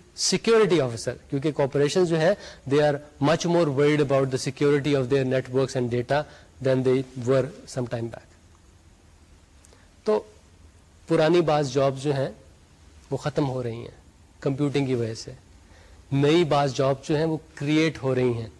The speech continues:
کمپیوٹنگ کی وجہ سے۔ اور فرق عموماً جب بھی ایسے کچھ ہوتا ہے، فرق عموماً جو جابز ختم ہو رہی ہوتی ہیں، جو کریئیٹ ہو رہی ہے، تو ان میں فرق یہ ہوتا ہے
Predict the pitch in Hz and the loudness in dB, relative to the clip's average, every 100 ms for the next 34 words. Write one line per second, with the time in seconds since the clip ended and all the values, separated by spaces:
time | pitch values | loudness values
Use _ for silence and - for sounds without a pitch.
0 | - - 135 123 123 123 120 113 131 - | -20 -6 -6 -4 -4 -4 -8 -10 -12 -16
1 | 147 - - - - - 156 - 202 220 | -20 -20 -20 -20 -16 -2 -2 2 2 2
2 | - 143 160 - 170 185 190 151 143 - | 2 -12 -8 0 2 4 4 2 -2 -14
3 | - - 151 156 170 151 160 - 147 - | -14 -2 0 2 2 2 -2 -2 -8 -4
4 | 127 170 151 139 - - - 165 175 170 | -4 0 0 0 -6 -20 -4 0 2 2
5 | 170 165 165 160 156 - - 143 135 - | 2 2 2 0 -2 -12 -2 -2 -2 -6
6 | 139 190 175 170 165 156 160 147 139 139 | -2 2 2 2 0 0 -2 -2 -2 0
7 | 156 151 139 147 175 165 160 160 - - | 0 0 0 0 0 2 2 0 -10 -20
8 | - 175 170 - 170 160 139 139 139 | -4 -2 -2 -2 0 0 -2 -2 -2